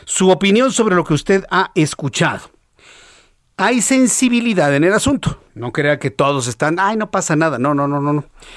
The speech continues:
Inclusive durante las otras olas o los anteriores rebrotes de covid diecinueve, hemos visto, por ejemplo, en Ciudad de México,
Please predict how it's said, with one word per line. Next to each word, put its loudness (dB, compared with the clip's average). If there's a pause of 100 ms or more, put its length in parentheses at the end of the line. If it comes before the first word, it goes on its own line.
(280)
Inclusive 2
durante 2
las 0
otras 0 (140)
olas 0
o -10
los -6
anteriores 0
rebrotes 0
de -8
covid -4
diecinueve, 0
hemos 0
visto, -2
por -2
ejemplo, -4
en -6
Ciudad -2
de 0
México, -4